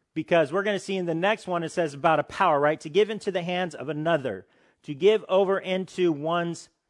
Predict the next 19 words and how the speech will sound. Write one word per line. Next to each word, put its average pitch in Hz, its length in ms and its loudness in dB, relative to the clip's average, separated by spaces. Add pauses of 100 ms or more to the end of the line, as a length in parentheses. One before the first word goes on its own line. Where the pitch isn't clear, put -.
(120)
power. 156 600 4 (760)
Okay? 165 240 2 (160)
This 196 180 -6
is 202 60 -12
what 185 200 -2
God's 185 380 4
doing. 156 280 0
This 185 160 -4
is 196 80 -12
the 214 80 -2
word 190 420 2
that 175 140 2
is 131 260 -6
used 214 520 -4
here 170 400 -2
in 202 260 -4
this 185 260 -2
verse. 151 680 -2 (540)
Therefore, 180 1120 0